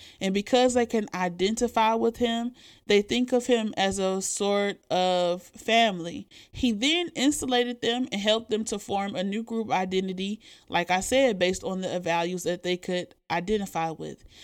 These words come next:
He played along and into the image they set out for themselves, and in return, they invested in him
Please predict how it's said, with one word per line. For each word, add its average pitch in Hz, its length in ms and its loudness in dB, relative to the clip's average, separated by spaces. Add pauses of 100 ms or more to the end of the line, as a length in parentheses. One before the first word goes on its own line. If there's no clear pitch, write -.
(140)
He 185 180 -6
played 180 320 0
along 196 680 -2
and 180 160 -4
into 185 240 -4
the 180 220 -4
image 202 320 -2
they 175 160 -2
set 180 240 0
out 202 220 0
for 233 100 -2
themselves, 233 680 -2
and 226 180 -2
in 240 100 -4
return, 294 540 -2
they 277 180 2
invested 285 460 0
in 185 60 -6
him 175 340 -6